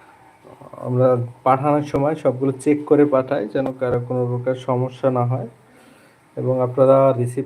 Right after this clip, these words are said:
করার সময় দেখে শুনে রিসিভ করতে পারবেন। এর ভিতরে যদি আপনার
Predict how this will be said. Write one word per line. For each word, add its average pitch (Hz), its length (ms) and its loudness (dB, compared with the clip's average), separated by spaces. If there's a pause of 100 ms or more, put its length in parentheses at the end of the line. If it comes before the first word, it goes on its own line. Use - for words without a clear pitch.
করার 135 180 0
সময় 139 300 -6
দেখে 127 380 -6
শুনে 135 340 -8
রিসিভ 127 300 -6 (100)
করতে 127 240 -8
পারবেন। 123 360 0 (1400)
এর 151 180 4
ভিতরে 160 360 2
যদি 170 280 0
আপনার 151 260 2